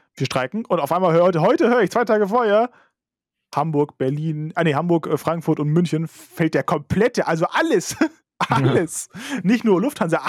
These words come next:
Speaker 1: alles. So, also das ist schon ein bisschen krank, finde ich. Also stell dir mal vor, wir hätten den Urlaub gebucht oder irgendwer hat Urlaub gebucht und hat
Speaker 2: Aber
Speaker 1: genau
Speaker 2: ich weiß
Speaker 1: dann
Speaker 2: gar
Speaker 1: so einen,
Speaker 2: nicht,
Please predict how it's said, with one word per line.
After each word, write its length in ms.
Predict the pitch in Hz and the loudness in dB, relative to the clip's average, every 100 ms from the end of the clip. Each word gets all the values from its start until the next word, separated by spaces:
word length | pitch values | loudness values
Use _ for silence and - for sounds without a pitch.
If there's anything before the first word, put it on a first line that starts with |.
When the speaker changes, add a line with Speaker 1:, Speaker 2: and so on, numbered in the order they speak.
| - | -2
Speaker 1:
alles. 580 | 240 349 160 143 - - - - - - - - - _ - | -2 0 0 0 -6 -20 -20 -20 -20 -20 -20 -20 -20 _ -12
So, 120 | 151 | -8
also 160 | 160 | -6
das 160 | 147 151 | -6 -4
ist 140 | 214 | -4
schon 140 | 185 185 | 0 2
ein 40 | |
bisschen 260 | 170 165 151 | 2 -2 -4
krank, 280 | - 160 160 | -4 -4 -4
finde 180 | 143 135 | -6 -4
ich. 100 | 143 | -2
Also 160 | 139 135 | 0 -2
stell 140 | 135 160 | 0 0
dir 40 | |
mal 40 | 147 | 2
vor, 180 | 160 | 0
wir 80 | 147 | -2
hätten 200 | 147 151 | -2 -2
den 120 | 143 147 | -4 0
Urlaub 200 | 196 147 | 0 0
gebucht 320 | 139 180 - | -2 -2 0
oder 120 | 156 | 0
irgendwer 280 | 156 147 143 | 0 0 0
hat 60 | |
Urlaub 180 | 175 151 | 0 -4
gebucht 360 | 131 139 185 - - - - | -4 -6 -6 -8 -20 -20 -12
und 120 | - 156 | -2 -2
hat 80 | 156 156 | 0 -2
Speaker 2:
Aber 80 | |
Speaker 1:
genau 140 | 131 156 | 2 2
Speaker 2:
ich 40 | |
weiß 120 | 147 165 | 4 4
Speaker 1:
dann 40 | |
Speaker 2:
gar 100 | 165 160 | 4 2
Speaker 1:
so 0 | |
einen, 80 | 165 | 0
Speaker 2:
nicht, 160 | 147 | -6